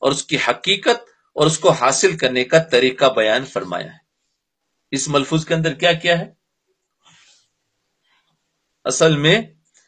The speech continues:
हजरत वाला ने निस्बत का मतलब और उस निस्बत की हकीकत और उसको हासिल करने का तरीका बयान फरमाया। अच्छा, आपने सुना होगा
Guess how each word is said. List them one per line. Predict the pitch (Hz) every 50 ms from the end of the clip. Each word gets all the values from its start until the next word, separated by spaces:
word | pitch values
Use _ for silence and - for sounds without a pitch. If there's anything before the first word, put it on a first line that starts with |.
| _ _
हजरत | - 127 127 151 170 185 170 156
वाला | 147 139 139 143 147 151
ने | 165 180 165 139
निस्बत | 131 135 - - 156 165 175 165 - -
का | 151 131
मतलब | 120 120 - - 143 156 175 170 - - _ _ _ _ _ _ _ _ _ _ _ _ _ _ _ _ _ _ _ -
और | 139 151 165
उस | 160 156 147
निस्बत | 139 127 - - 147 151 151 - -
की | 135
हकीकत | 117 113 110 - - 151 165 160 - 202 202 202 - _ _ _ _ _ _ _ _ _ _ -
और | 143 151
उसको | 156 - - 185 160
हासिल | - 113 117 120 - 190 180 160 160
करने | - 117 113 110 113
का | - 160 160 165 -
तरीका | - 151 156 156 156 - 120 101
बयान | 101 95 95 95 85
फरमाया। | - - - - - - _ _ _ _ _ _ _ _ _ _ _ _ _ _ _ _ _ _ _ _ _ _ _ _ _ _ _ _ - - - - - - -
अच्छा, | 185 175 - 208 185
आपने | 175 185 170 220 233 208
सुना | 160 196 202 214 226
होगा | 196 165 135 120 120 113